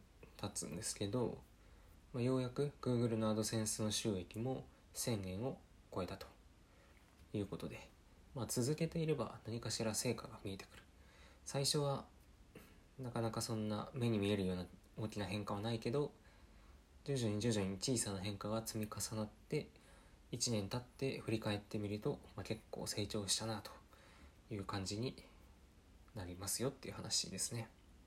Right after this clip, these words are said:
はい。ってことで、えーっと、今日は小さな変化を楽しむっていうテーマで、まあ、僕が今育てているバジルの話だったり、まあ、そこに関連してブログの話だったりっていうことで、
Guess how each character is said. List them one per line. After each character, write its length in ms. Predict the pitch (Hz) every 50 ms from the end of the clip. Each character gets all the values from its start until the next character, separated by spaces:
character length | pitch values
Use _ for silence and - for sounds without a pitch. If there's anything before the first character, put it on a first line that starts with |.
| - - -
は 100 | - 101
い。 40 | 95
っ 20 | 190 - - - - - - - - - - -
て 80 | - 147
こ 120 | - 156
と 100 | - 135
で、 300 | 113 117 113 107 98 95 -
え 40 | -
ー 260 | 110 104 104 101 98
っ 20 | - - - -
と、 80 | - 117
今 200 | 110 - 143 135
日 40 | 113
は 120 | 101 95 95
小 220 | 95 - 147 139
さ 140 | - - 110
な 80 | 101
変 200 | 92 101 113 110
化 80 | 110 -
を 40 | - - - -
楽 120 | - 117 113
し 160 | 117 - 139
む 180 | 131 117 113 113
っ 20 |
て 160 | 113 - 107
い 60 | 101
う 40 | 101
テ 140 | - 110 104
ー 40 | 95
マ 100 | 95 95
で、 280 | 104 117 110 107 - - - - - - - - - - - - -
ま 80 | - 107
あ、 20 |
僕 280 | 95 98 92 - 123 113
が 80 | 107 110
今 340 | 110 107 98 95 98 101 92 -
育 240 | - - 110 110 104
て 100 | - -
て 100 | - 107
い 100 | 101 98
る 220 | 95 92 95 - -
バ 100 | 107 107
ジ 120 | 101 104
ル 100 | 95 95
の 60 | 92 92
話 460 | - 104 98 98 95 - - 107 104
だ 80 | 104
っ 40 | 98 - - -
た 80 | -
り、 160 | - - - - - - - - - - - - - - - - - - - -
ま 80 | - 113
あ、 20 |
そ 120 | - - 113
こ 80 | 120
に 100 | 120 120
関 220 | 120 - 123 120 120
連 140 | 120 120
し 100 | 120 -
て 60 | - 131
ブ 120 | 107 107
ロ 80 | 107 95
グ 100 | 98 95
の 80 | 92
話 280 | 92 95 92 - - -
だ 80 | 117
っ 60 | 107 - -
た 100 | - -
り 60 | -
っ 20 | - - - - - - - -
て 80 | -
い 40 | 104
う 40 | 98
こ 100 | - -
と 100 | - -
で、 100 | -